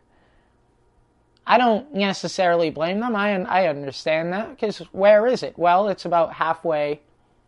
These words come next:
in between, uh, Prince George and Prince Rupert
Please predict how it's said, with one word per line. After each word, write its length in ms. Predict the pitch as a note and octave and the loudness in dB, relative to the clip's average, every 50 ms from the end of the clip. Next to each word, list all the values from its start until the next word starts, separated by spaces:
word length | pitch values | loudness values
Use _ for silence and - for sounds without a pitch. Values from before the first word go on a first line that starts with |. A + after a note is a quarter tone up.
| _ _ _ _ _ | _ _ _ _ _
in 160 | D#3+ D#3+ D3+ | -10 -8 -6
between, 580 | D3 D3+ - - E3 D#3 D3+ D3 D3 D3 C#3+ - | -8 -10 -10 -10 -8 -8 -8 -8 -8 -10 -10 -10
uh, 360 | - C#3+ D3 C#3+ C#3+ C#3 C3+ | -6 -2 0 0 0 0 -2
Prince 500 | - - - D#3+ D3+ C3+ - - - - | -4 -8 -8 -8 -8 -8 -12 -16 -20 -14
George 580 | - - D#3 D3+ D3+ D3+ D3+ D3 C#3+ - - - _ _ _ _ | -8 -6 -4 -2 -2 -2 -2 -4 -6 -10 -16 -20 _ _ _ _
and 280 | - D3 C#3+ C#3+ C#3+ - | -8 -8 -6 -6 -8 -10
Prince 420 | - - D3+ C#3 B2+ - - - | -10 -10 -10 -10 -12 -14 -18 -8
Rupert 520 | C#3 D3 E3 F3+ - A#3+ B3 C4 - - | -4 -2 -2 -2 -2 -2 -2 -2 -4 -8